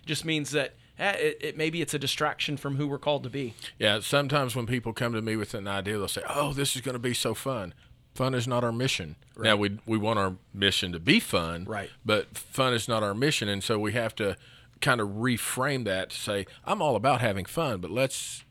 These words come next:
Speaker 2: consider how this helps us accomplish what God is telling us we need to accomplish." So, friends, thank you so much for tuning in again this week. Uh,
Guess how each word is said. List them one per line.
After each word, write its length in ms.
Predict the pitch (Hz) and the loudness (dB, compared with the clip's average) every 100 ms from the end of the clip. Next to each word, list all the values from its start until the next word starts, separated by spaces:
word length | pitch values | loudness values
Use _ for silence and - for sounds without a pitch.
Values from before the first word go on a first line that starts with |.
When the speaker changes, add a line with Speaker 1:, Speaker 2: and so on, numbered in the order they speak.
| - - - - - - | -20 -20 -20 -20 -20 -10
Speaker 2:
consider 480 | 120 104 123 110 104 | -6 -2 0 2 0
how 240 | 117 113 | 0 2
this 220 | 104 104 | 2 0
helps 240 | 110 101 104 | 0 -2 -4
us 120 | - | -6
accomplish 520 | 98 98 92 98 - | -4 -4 -2 -4 -4
what 320 | 95 90 - | -4 -4 -6
God 200 | 98 95 | -4 -2
is 140 | 92 - | -2 -4
telling 300 | 101 95 92 | -4 -4 -6
us 180 | 85 | -6
we 100 | 98 | -6
need 160 | 92 92 | -6 -6
to 100 | 90 | -6
accomplish." 600 | 87 95 98 90 80 - - - - - - | -8 -8 -8 -8 -10 -10 -14 -16 -14 -14 -2
So, 260 | - 143 123 | 6 8 8
friends, 400 | - 185 185 - | 6 6 6 4
thank 280 | 185 214 | 4 4
you 60 | 190 | 2
so 200 | - 160 | 4 4
much 300 | 139 165 214 | 4 2 2
for 160 | 180 139 | 0 -2
tuning 400 | - 156 147 139 | 2 2 2 4
in 260 | 156 208 | 4 2
again 420 | 214 147 131 147 | 0 0 2 2
this 240 | 151 143 - | 4 2 4
week. 340 | 147 196 - - - - - | 4 4 2 -12 -16 -8 2
Uh, 320 | 139 127 | 4 4